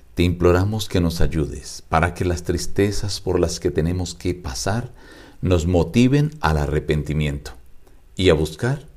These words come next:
la santidad. En el nombre de Jesús. Amén. Reciban el abrazo de su amigo, el pastor Juan Emerson Hernández, y la invitación a acompañarnos a meditar hoy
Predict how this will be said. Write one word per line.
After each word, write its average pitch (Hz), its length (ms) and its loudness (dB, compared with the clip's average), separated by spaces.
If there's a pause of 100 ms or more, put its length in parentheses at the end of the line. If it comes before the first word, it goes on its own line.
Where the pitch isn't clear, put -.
(140)
la 73 160 0
santidad. 65 580 -4 (600)
En 82 100 2
el 78 160 2
nombre 90 280 2
de 80 120 0
Jesús. 82 680 -8 (140)
Amén. 67 300 0 (1700)
Reciban 82 400 4
el 69 100 2
abrazo 92 480 2
de 107 100 2
su - 140 -2
amigo, 85 380 2
el 76 100 2
pastor - 400 2
Juan 80 240 2
Emerson 80 400 2
Hernández, 71 680 -4 (500)
y 87 100 2
la 78 160 6
invitación 110 720 4 (380)
a 78 160 4
acompañarnos 85 800 2
a 92 60 6
meditar 87 460 4
hoy 92 340 4